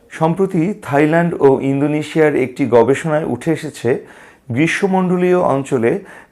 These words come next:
গাছপালায় যে মেটাবোলাইটস থাকে তা ওষুধ হিসেবে ব্যবহৃত হতে পারে। তামিলনাড়ুর চা কমিটির প্রধান বলেছেন, তিন থেকে চারবার ব্ল্যাক টি পান করলে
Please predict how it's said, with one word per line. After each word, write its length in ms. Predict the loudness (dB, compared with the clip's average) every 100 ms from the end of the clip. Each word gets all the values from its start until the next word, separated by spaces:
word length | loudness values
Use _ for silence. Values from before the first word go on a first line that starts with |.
| 0
গাছপালায় 800 | 2 2 0 -6 2 6 6 6
যে 540 | 4 2 2 2 0 -6 -20 -14 -2
মেটাবোলাইটস 840 | 0 2 4 4 6 6 4 -2 -12 -18 -4
থাকে 460 | -2 -2 -2 -4 -6 -20 -20 _ 0
তা 220 | 2 2 2
ওষুধ 340 | -4 -2 -4
হিসেবে 400 | -2 0 0 0
ব্যবহৃত 500 | 2 2 2 -2 -2
হতে 260 | -6 -4 -4
পারে। 380 | 0 -2 -2 -8 -18 -20 -20 -20 _ _ 2
তামিলনাড়ুর 720 | 4 4 4 4 4 4 2 4
চা 160 | 4
কমিটির 420 | 4 2 0 -2 -2
প্রধান 380 | -2 0 0
বলেছেন, 480 | 2 2 2 -4 -8
তিন 300 | -8 -6 -2
থেকে 200 | -2 -2
চারবার 540 | -2 2 4 4 2 2
ব্ল্যাক 280 | 2 0 0
টি 80 | -6
পান 260 | -4 -4
করলে 440 | -2 -2 0 -4